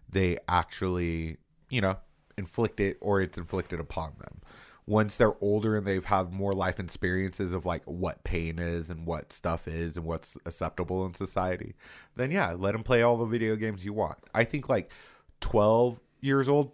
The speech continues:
they could pretty much play anything they want 'cause they understand, like, life.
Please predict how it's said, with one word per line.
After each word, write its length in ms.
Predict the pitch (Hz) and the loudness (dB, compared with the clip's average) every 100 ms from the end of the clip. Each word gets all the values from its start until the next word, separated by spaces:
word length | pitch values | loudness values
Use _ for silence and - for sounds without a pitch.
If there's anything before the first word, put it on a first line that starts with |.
| _ | _
they 240 | 202 151 127 | 8 10 8
could 200 | 110 - | 4 -2
pretty 260 | - 104 | 0 0
much 280 | 95 90 - | -2 -6 -4
play 160 | 104 92 | -4 -2
anything 340 | 87 - 90 | -4 -6 -4
they 100 | 87 | -4
want 300 | 80 85 - | -2 -2 -4
'cause 120 | 95 | -2
they 120 | 101 | 0
understand, 640 | 95 90 87 - 95 85 82 | 0 -2 -4 -2 -2 -4 -6
like, 300 | 80 - _ _ _ _ _ - | -10 -12 _ _ _ _ _ -10
life. 540 | 95 87 87 - - | -2 -2 -2 -6 -16